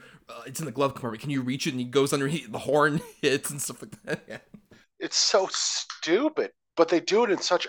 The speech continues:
Speaker 2: earnesty that it makes it funny.
Speaker 1: Well, there's an intelligence to the dumbness, which I think is, like, the key to, like, a great spoof movie.
Speaker 2: There
Speaker 1: It's
Speaker 2: you
Speaker 1: like, you
Speaker 2: go.
Speaker 1: can have dumb jokes, but if you do them in a way where it's just like, you thought about the internal logic of this dumb fucking bit.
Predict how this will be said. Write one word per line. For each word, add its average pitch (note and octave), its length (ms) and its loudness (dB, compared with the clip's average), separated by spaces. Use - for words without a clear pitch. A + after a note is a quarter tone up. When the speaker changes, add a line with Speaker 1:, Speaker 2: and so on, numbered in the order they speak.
Speaker 2:
earnesty E3+ 580 0
that C3+ 160 0
it - 60 -6
makes D#3+ 240 -2
it C#3+ 100 -4
funny. - 480 0
Speaker 1:
Well, F3+ 120 -2
there's G#3 200 6
an G#3+ 60 0
intelligence G#3+ 840 0
to D3+ 160 -2
the B2 120 0
dumbness, G#2 600 -4
which B2 120 -4
I B2+ 60 -2
think C#3 140 -2
is, B2 80 -4
like, B2 140 -2
the A#2+ 80 -4
key A#2 280 -4
to, G#2+ 100 -6
like, G2+ 140 -10
a G#2 80 -12
great G#2+ 220 -14
spoof - 260 -8
movie. D#3+ 140 4
Speaker 2:
There D#3 160 8
Speaker 1:
It's - 80 0
Speaker 2:
you F3+ 60 -2
Speaker 1:
like, A#2 140 -4
you D#3+ 60 -4
Speaker 2:
go. E3+ 80 -4
Speaker 1:
can G#3+ 120 0
have F3 380 0
dumb C#3+ 440 2
jokes, C3 420 -2
but A#2+ 220 -2
if B2 160 -10
you C3 80 -8
do C3 320 -8
them C#3+ 200 4
in B2+ 60 -2
a B2 40 -2
way B2 100 -2
where B2 60 -2
it's B2 100 -8
just - 100 -10
like, A2+ 140 -8
you E3+ 180 -6
thought C3+ 460 2
about A#2 300 0
the A#2+ 120 -4
internal B2+ 540 -4
logic A#2+ 380 -2
of A2 160 -8
this B2 180 -8
dumb B2+ 400 -2
fucking A#2+ 480 -4
bit. - 260 -10